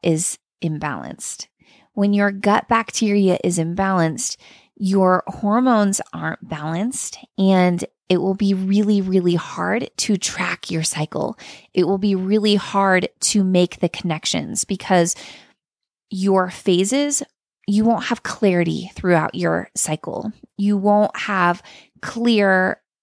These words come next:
symptoms that are related to each phase. Symptoms may be persistent throughout your cycle, or they may spike at different times during your cycle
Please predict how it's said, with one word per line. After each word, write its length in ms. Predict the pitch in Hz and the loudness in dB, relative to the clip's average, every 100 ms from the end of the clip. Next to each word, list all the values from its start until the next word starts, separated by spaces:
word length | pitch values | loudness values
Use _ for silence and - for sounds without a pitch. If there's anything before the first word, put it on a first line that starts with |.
| _ _ _ _ _ _ - | _ _ _ _ _ _ -8
symptoms 800 | - - 240 - 170 156 180 - | -2 0 0 0 0 0 -4 -4
that 140 | - - | -4 -2
are 140 | 185 | 0
related 680 | 180 180 180 175 185 269 - - | 0 -2 0 2 4 2 -2 -6
to 260 | - 220 - | -2 0 0
each 360 | 202 196 - - - | 0 0 -2 -8 -14
phase. 540 | - 175 127 - - - - - | 0 2 2 -2 -6 -8 -20 -6
Symptoms 580 | - 214 240 233 220 | -2 0 0 0 0
may 360 | 214 190 180 180 - - | 0 0 0 -2 -8 -8
be 140 | 185 | -6
persistent 760 | 180 190 175 202 - - 180 - | -6 -4 -2 -2 -2 -2 -6 -8
throughout 520 | - 175 165 175 208 | -4 0 2 2 0
your 140 | 208 175 | -6 -6
cycle, 580 | - 143 147 87 165 - - - _ | -6 -8 -6 -6 -6 -12 -20 -20 _
or 500 | 208 190 180 170 165 - - | 2 4 6 4 0 -4 -6
they 400 | 190 180 175 - | 0 4 2 0
may 220 | 208 185 170 | -4 -2 -2
spike 500 | - - 226 226 - | -2 0 -2 -2 -4
at 160 | 175 - | -6 -2
different 380 | 196 - 180 - | -2 -2 -4 -6
times 500 | - 214 220 202 208 | -4 0 0 0 -2
during 420 | 220 208 202 185 | -2 0 2 0
your 140 | 170 | -4
cycle 680 | 175 - 196 196 - 110 233 | -4 0 0 0 -4 -6 -8